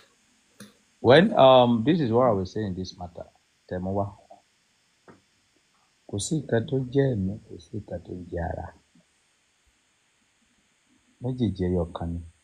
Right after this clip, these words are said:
Ẹni tí ò wẹ̀, tí ò mọmi, tí ò jẹun,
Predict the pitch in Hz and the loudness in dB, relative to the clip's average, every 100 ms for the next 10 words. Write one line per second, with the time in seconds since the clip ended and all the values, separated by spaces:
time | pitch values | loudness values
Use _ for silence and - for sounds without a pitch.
0 | _ _ _ _ _ _ _ - - - | _ _ _ _ _ _ _ -20 -20 -20
1 | 57 - _ - - - - - - - | -20 -20 _ -20 -20 -20 -20 -20 -20 -14
2 | - 131 143 139 185 175 131 95 87 - | -6 -2 -2 -2 2 4 6 4 0 -10
3 | _ _ _ _ _ _ _ _ _ _ | _ _ _ _ _ _ _ _ _ _
4 | _ _ - 143 131 104 104 101 101 104 | _ _ -6 0 0 0 -2 -4 -6 -10
5 | _ _ _ _ _ _ _ _ _ - | _ _ _ _ _ _ _ _ _ -4
6 | 135 98 90 98 95 | -2 -2 -4 -6 -6